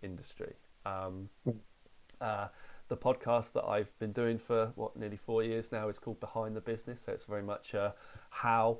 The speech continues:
Speaker 1: why, uh, people got into the music business.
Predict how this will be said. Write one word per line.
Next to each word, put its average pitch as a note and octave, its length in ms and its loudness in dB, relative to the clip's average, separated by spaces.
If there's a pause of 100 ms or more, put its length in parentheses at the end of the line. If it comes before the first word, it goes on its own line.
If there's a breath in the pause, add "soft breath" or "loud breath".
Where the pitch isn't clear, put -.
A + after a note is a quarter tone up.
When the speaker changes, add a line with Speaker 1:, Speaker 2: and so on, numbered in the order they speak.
(160)
Speaker 1:
why, A#2+ 540 4 (440 soft breath)
uh, A2 400 2 (140)
people A2+ 520 0 (160)
got A2+ 280 0
into A#2 280 -4
the A2+ 100 -2
music A#2 500 -4
business. - 420 -6